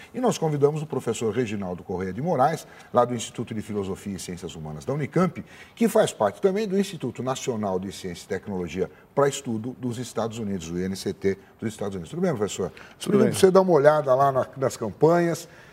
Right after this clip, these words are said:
Speaker 1: Você olhou lá o que eles estão propondo para a educação?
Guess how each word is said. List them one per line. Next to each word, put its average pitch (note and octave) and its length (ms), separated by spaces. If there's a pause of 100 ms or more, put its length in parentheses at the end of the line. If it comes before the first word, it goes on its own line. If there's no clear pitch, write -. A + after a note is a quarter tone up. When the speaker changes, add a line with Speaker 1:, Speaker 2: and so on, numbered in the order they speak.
(120)
Speaker 1:
Você E3+ 300
olhou D#3 380
lá D#3 140
o C#3 60
que - 140
eles A#2 120
estão B2 240
propondo B2+ 560
para A2 180
a - 20
educação? A2 560